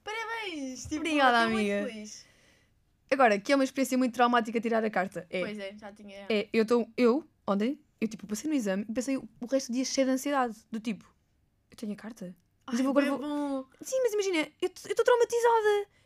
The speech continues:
Speaker 2: Imagina, eu, eu fui logo conduzir e tá tudo fixe.
Speaker 1: Tá?
Speaker 2: Sim, sim. Se-,
Speaker 1: Estás
Speaker 2: se-, se-
Speaker 1: confiante?
Speaker 2: Claro. Inês, eu fui,
Speaker 1: Isso é que é
Speaker 2: eu fui,
Speaker 1: preciso.
Speaker 2: eu fui três vezes ao exame, né?
Speaker 1: Sim.
Speaker 2: Portanto, se eu não tivesse confiante a conduzir,
Speaker 1: <laughs>
Speaker 2: né?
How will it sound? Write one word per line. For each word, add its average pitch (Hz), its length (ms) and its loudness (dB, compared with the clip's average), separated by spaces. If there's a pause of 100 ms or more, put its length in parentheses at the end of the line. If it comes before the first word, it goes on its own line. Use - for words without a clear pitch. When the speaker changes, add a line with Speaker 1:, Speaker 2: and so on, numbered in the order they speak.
Speaker 2:
Imagina, 240 220 2
eu, 190 80 2
eu 220 100 -2
fui 233 100 0
logo 233 140 2
conduzir 294 340 0
e 196 140 -2
tá 208 100 -8
tudo 214 160 -8
fixe. - 380 -8
Speaker 1:
Tá? 226 180 -8 (140)
Speaker 2:
Sim, 226 200 -6
sim. - 200 -14
Se-, - 140 -14
Speaker 1:
Estás - 80 -20
Speaker 2:
se-, 233 100 -12
se- - 60 -12
Speaker 1:
confiante? 240 500 -8 (180)
Speaker 2:
Claro. 605 260 -8 (300)
Inês, 247 200 2
eu 202 80 2
fui, 262 200 -6
Speaker 1:
Isso 269 180 -12
é 381 40 -8
que 427 80 -14
é 427 40 -12
Speaker 2:
eu 427 120 -12
fui, - 140 -6
Speaker 1:
preciso. 226 320 -10
Speaker 2:
eu - 80 -20
fui - 120 -18
três 180 240 -14
vezes 180 220 -14
ao 190 60 -12
exame, 190 240 -12 (400)
né? 190 100 -8 (960)
Speaker 1:
Sim. - 60 -18
Speaker 2:
Portanto, - 380 -12
se - 140 -12
eu 202 40 -4
não 202 60 -4
tivesse 202 220 -4
confiante 196 320 -8
a - 20 -12
conduzir, 196 380 -10
Speaker 1:
<laughs> 294 640 -4
Speaker 2:
né? 185 180 -8